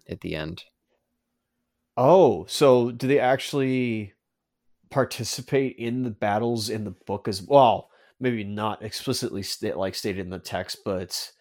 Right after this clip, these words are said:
Speaker 2: is there maybe a hint of them, like, still continuing on with,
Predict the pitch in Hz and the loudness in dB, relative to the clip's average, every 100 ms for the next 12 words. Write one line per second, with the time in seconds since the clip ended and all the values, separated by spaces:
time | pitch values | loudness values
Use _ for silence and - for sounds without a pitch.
0 | _ _ - 110 113 107 107 104 95 - | _ _ -10 -4 -2 -2 -2 -2 -4 -4
1 | 117 95 120 92 104 101 101 98 - - | -6 -4 -6 -4 -6 -6 -10 -12 -16 -10
2 | 113 98 - - 113 123 107 120 110 104 | -8 -6 -8 -6 -4 -4 -6 -6 -6 -6
3 | 95 71 98 120 127 127 120 - | -8 -6 -4 -2 -2 -2 -2 -10